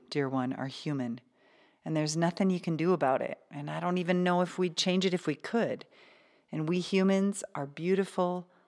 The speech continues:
complicated, fallible, tender, and mortal at best.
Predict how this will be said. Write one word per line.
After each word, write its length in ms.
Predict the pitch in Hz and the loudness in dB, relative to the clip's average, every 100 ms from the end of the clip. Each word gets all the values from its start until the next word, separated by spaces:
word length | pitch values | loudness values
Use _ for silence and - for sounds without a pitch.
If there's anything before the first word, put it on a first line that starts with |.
| _ | _
complicated, 840 | - 170 165 170 - 165 160 147 - _ _ | 2 4 4 0 -2 0 0 -2 -6 _ _
fallible, 840 | _ - 156 160 175 170 170 165 170 _ _ _ _ _ _ _ | _ 2 6 8 6 4 2 0 -4 _ _ _ _ _ _ _
tender, 580 | - 196 175 143 131 - | -8 -2 -2 0 -4 -4
and 220 | - 139 | -6 -6
mortal 480 | 139 147 143 131 120 | -4 -2 -2 -2 -6
at 220 | - 127 - | -8 -10 -6
best. 560 | 127 113 - - - | -8 -8 -10 -10 -12